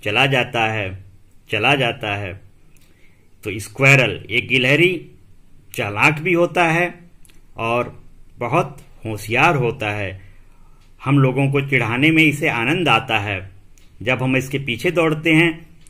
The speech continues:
तो ये पेड़ के दूसरे तरफ जाके हमें परेशान करने की कोशिश करता है।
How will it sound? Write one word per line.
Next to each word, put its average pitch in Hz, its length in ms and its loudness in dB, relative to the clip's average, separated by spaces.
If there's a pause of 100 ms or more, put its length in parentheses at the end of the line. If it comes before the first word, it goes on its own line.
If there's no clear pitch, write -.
(100)
तो 123 80 0
ये 120 80 4
पेड़ 135 340 4
के 175 120 2
दूसरे 143 440 -2
तरफ 139 460 -2
जाके 117 360 0 (440)
हमें 127 340 -2
परेशान 113 500 -2
करने 113 320 -4
की 117 160 -10
कोशिश 117 460 -8
करता 98 400 -6
है। 92 300 -10